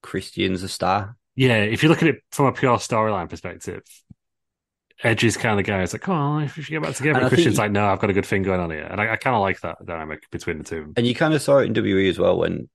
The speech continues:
Speaker 1: when they split off as single competitors, what Edge ended up doing compared to what Christian went and did.
Speaker 2: Yeah.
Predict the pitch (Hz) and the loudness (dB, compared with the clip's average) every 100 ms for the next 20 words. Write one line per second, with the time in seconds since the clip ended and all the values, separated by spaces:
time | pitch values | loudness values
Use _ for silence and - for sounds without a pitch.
0 | _ _ 98 92 90 104 92 - 82 - | _ _ -2 -2 -2 0 0 0 -4 -4
1 | 95 - - 87 80 78 80 82 78 - | -4 -4 -6 -4 -2 -2 -4 -4 -2 -2
2 | 85 80 82 85 78 - 80 78 - 92 | -2 -2 -4 -2 -4 -2 -4 -4 -6 -4
3 | 85 - - 98 - 101 98 95 98 95 | -4 -6 -6 -8 -6 -4 -2 -4 -4 -2
4 | 107 107 _ _ - 113 | -2 -4 _ _ -4 -4